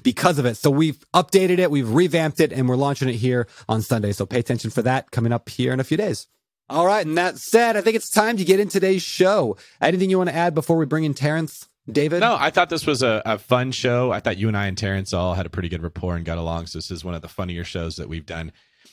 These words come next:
Speaker 2: But w-, what does come up, you know, I'll add this. What does come up during the show is that Bigger Pockets has more resources than just this podcast. There is an entire YouTube channel
Speaker 1: Mm.
Speaker 2: with tons of Bigger Pockets personalities and people that are trying to teach you by sharing
Speaker 1: Yeah.
Speaker 2: what they're doing. So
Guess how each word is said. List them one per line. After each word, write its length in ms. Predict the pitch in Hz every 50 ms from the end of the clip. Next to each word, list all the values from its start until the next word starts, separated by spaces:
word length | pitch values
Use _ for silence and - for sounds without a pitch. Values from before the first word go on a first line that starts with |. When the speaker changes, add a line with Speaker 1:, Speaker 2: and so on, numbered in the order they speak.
| _ _ _ -
Speaker 2:
But 180 | 147 139 -
w-, 160 | - - - - 135
what 200 | 139 156 120 117
does 220 | 147 160 190 -
come 160 | - 180 143
up, 120 | 131 - 123
you 40 |
know, 80 | 139 139
I'll 80 | 135 113
add 160 | 123 139 -
this. 240 | 156 127 - - -
What 80 | 110
does 180 | - 127 127 -
come 140 | - 139 135
up 140 | 120 95
during 160 | - 107 107 101
the 40 |
show 280 | 92 - - 123 120 85
is 100 | 90 92
that 160 | 107 90 -
Bigger 220 | - 117 123 147 143
Pockets 380 | - 143 131 131 - 127 -
has 200 | - 120 113 113
more 160 | 120 110 95
resources 600 | 90 92 98 98 - 110 113 117 - 135 127 107
than 180 | 101 104 87 82
just 320 | - 110 101 101 - -
this 120 | 98 87 -
podcast. 540 | - - 123 120 - - - - - - -
There 140 | 95 92
is 100 | 87 -
an 80 | - 90
entire 380 | 85 - - 107 113 113 104 85
YouTube 480 | 82 90 120 156 - - 120 101 -
channel 360 | - - 85 80 78 78 78 -
Speaker 1:
Mm. 280 | 113 117 135 127 101 87
Speaker 2:
with 300 | 120 117 - - _ -
tons 460 | - - - - 151 170 185 180 156
of 100 | 160 147
Bigger 220 | 147 147 135 139
Pockets 400 | 135 - - 131 127 - 120 -
personalities 800 | - - - 123 113 - - 101 92 104 110 107 92 85 76 -
and 120 | 98 90 -
people 300 | - 120 113 - 110 113
that 100 | 92 78 82
are 40 |
trying 280 | 80 - - 107 110 110
to 100 | - 98
teach 340 | - - - 117 107 - -
you 140 | 85 82 90
by 140 | 87 82
sharing 320 | 80 - - - 120 131 87
Speaker 1:
Yeah. 60 | 78
Speaker 2:
what 200 | 87 87 - -
they're 140 | 87 82 80
doing. 320 | 76 82 76 67 64 58
So 340 | - - - 156 120 85